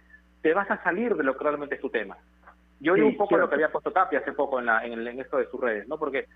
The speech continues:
Speaker 1: eso implica que, que ellos, yo sé que están a full. Yo, yo,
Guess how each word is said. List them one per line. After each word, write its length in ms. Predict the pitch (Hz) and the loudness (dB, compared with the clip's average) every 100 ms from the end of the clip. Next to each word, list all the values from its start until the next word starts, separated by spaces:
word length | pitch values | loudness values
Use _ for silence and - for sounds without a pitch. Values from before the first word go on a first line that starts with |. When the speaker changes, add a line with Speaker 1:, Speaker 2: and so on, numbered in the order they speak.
| _ _ _ - | _ _ _ -4
Speaker 1:
eso 200 | 214 214 | -2 -2
implica 460 | 214 185 226 226 208 | -4 -2 -2 0 0
que, 300 | 165 139 - | 0 -2 -2
que 340 | 143 135 - - | -4 -4 -6 -6
ellos, 200 | 254 254 | -4 -4
yo 100 | 226 | -6
sé 140 | 220 247 | -6 -6
que 60 | |
están 220 | - 143 127 | -4 -4 -4
a 60 | |
full. 220 | - 127 | -4 -4
Yo, 100 | 135 156 | -4 -4
yo, 160 | 196 | -4